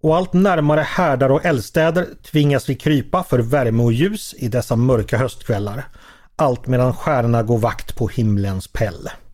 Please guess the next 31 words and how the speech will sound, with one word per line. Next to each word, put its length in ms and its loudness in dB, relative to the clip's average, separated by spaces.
Ja, 360 0
för 80 0
nu 100 4
är 40 2
det 100 0
höst 360 -2
i 20 2
detta 200 0
vårt 140 0
Sverige. 440 -4
Och 100 -6
folk 480 -2
och 100 -2
fä 440 0
och 180 -2
annat 280 0
man 100 2
helst 260 0
inte 180 0
nämner 500 2
söker 360 -2
sig 120 -6
inom 360 2
koja 380 2
och 140 0
tak, 480 -2
in 260 2
under 240 0
mosse 460 0
och 160 -2
häll, 320 -2